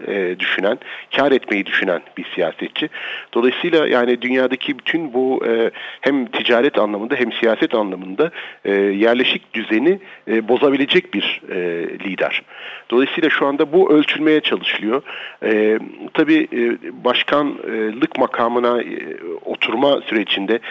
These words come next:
şimdi son bir haftadır yavaş yavaş ısınıyor, briefingler alıyor. Amerika'da onları takip etmeye çalışıyoruz. Yani örneğin, e, ilk, e, müzak-, e,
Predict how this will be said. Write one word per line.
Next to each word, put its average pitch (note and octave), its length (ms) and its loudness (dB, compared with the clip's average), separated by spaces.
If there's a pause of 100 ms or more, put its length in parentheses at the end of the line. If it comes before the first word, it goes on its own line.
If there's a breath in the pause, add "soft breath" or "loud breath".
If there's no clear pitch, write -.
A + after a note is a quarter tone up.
(200 loud breath)
şimdi A#2+ 240 -2
son A#2+ 180 2
bir C3 80 4
haftadır A#2 520 0 (300 loud breath)
yavaş A2+ 320 2
yavaş A#2 220 2
ısınıyor, A2+ 540 -2
briefingler G#2 580 0
alıyor. G2+ 420 2
Amerika'da G2 400 -2
onları G2+ 260 -2
takip G2+ 320 0
etmeye G2+ 260 -6
çalışıyoruz. F#2 600 -6 (420 loud breath)
Yani A2 160 2
örneğin, B2 460 2 (300 loud breath)
e, A2 300 2 (540)
ilk, - 360 -4
e, A#2 140 -4
müzak-, A2+ 720 0
e, G#2+ 220 0